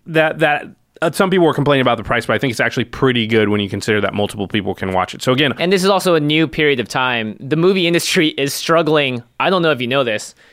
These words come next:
Speaker 2: Extremely
Speaker 1: Big time.
Speaker 2: big
Speaker 1: Yeah.
Speaker 2: time. Yeah. So th-, I think moves like this, right?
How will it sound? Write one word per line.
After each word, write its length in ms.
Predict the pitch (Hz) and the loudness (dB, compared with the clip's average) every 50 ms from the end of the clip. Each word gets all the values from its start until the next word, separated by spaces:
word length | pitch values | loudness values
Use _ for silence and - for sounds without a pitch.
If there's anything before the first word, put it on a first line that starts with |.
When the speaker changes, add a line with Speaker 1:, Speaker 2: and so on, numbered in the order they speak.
| _ _ _ _ 214 196 202 - | _ _ _ _ 0 0 0 -2
Speaker 2:
Extremely 1120 | - - - - - 151 123 110 117 123 127 147 170 180 180 175 160 147 127 113 98 90 | -6 -8 -8 -6 -6 -6 -6 -4 -4 -2 0 0 2 2 2 2 0 0 0 -2 -4 -4
Speaker 1:
Big 80 | 87 85 | -4 -4
time. 0 | |
Speaker 2:
big 0 | |
Speaker 1:
Yeah. 160 | 107 98 90 | -4 -4 -4
Speaker 2:
time. 340 | - - 120 95 85 87 95 | -4 -4 -4 -6 -4 -4 -2
Yeah. 240 | 101 107 92 85 87 | -2 -2 -2 -2 -4
So 360 | - - 151 135 127 123 131 | -2 2 2 4 4 4 2
th-, 140 | 127 135 131 - | 2 -2 -2 -2
I 100 | 135 139 | -2 0
think 180 | - 185 165 | 0 0 2
moves 280 | 151 156 160 160 139 139 | 2 4 4 4 4 2
like 160 | 147 135 - | 2 0 2
this, 260 | - 143 135 127 - - | 2 0 0 0 0 0
right? 220 | 131 123 117 87 | 0 0 0 -4